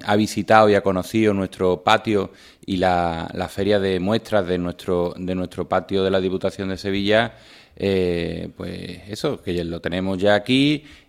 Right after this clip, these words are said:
y que volvemos a dar espacio a, a prácticamente todos los municipios de la provincia, a todas las empresas, sobre todo del sector agroalimentario,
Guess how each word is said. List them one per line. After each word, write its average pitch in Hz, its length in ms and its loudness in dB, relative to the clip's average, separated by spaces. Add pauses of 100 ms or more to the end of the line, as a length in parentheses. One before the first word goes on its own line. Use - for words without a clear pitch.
(120)
y 110 220 0
que 98 560 2
volvemos 95 400 0
a 98 60 0
dar 95 140 2
espacio 95 680 0
a, 85 440 -2
a 87 360 -6 (260)
prácticamente 104 680 0
todos 98 200 2
los 95 80 0
municipios 92 580 -2
de 87 80 -2
la 87 160 -2
provincia, 98 640 -2 (340)
a 101 140 2
todas 113 260 2
las 95 220 2
empresas, 101 600 0
sobre 87 260 -4
todo 98 200 0
del 90 120 0
sector 95 520 -2 (400)
agroalimentario, 101 1080 2